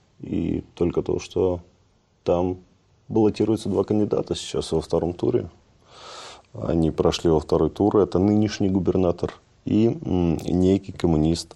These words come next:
Сергей Левченко, о котором многие что-то знают, многие чего-то не знают, но есть открытые данные в интернете, общедоступные, есть какая-то логика. И, собственно,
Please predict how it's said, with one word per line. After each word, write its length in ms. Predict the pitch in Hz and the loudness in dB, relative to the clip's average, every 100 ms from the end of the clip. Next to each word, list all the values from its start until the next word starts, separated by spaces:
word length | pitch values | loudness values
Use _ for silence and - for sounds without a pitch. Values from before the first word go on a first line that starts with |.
| _ | _
Сергей 400 | - 90 87 82 | -2 0 2 4
Левченко, 640 | 80 80 - 71 - - - _ _ _ - - - | 4 4 2 -4 -8 -10 -18 _ _ _ -20 -20 -12
о 80 | 90 | -4
котором 400 | 85 87 82 80 - _ _ | 0 2 4 2 -4 _ _
многие 460 | 90 85 78 71 73 | 0 2 2 2 0
что-то 320 | - 71 80 | -2 -2 0
знают, 340 | 80 113 117 | 2 2 2
многие 300 | 80 73 69 | 0 0 -2
чего-то 340 | 73 76 78 78 | -4 -4 -4 -2
не 120 | 80 | -4
знают, 360 | 87 110 104 - | -2 -2 -2 0
но 300 | 87 87 - _ _ | 0 0 -4 _ _
есть 600 | 87 82 80 73 - - _ _ _ _ _ | -4 2 4 2 -2 -16 _ _ _ _ _
открытые 580 | 82 - - 73 71 71 | -4 -2 0 0 0 -2
данные 560 | 71 76 69 67 73 - - | 0 0 0 -2 -4 -8 -8
в 120 | 78 | -2
интернете, 640 | 78 71 73 76 76 101 104 _ _ - - - - | -2 0 0 0 -2 -6 -10 _ _ -20 -20 -10 -2
общедоступные, 840 | 90 - 90 92 - 92 - 78 71 | -2 0 0 -2 -2 -4 0 0 0
есть 360 | 71 - - _ | 0 -2 -10 _
какая-то 400 | - 78 69 - | -8 -2 0 0
логика. 520 | 62 76 85 - - - _ _ - | 0 0 -2 -4 -8 -8 _ _ -6
И, 60 | |
собственно, 480 | 82 78 - 82 | -2 -4 -2 -4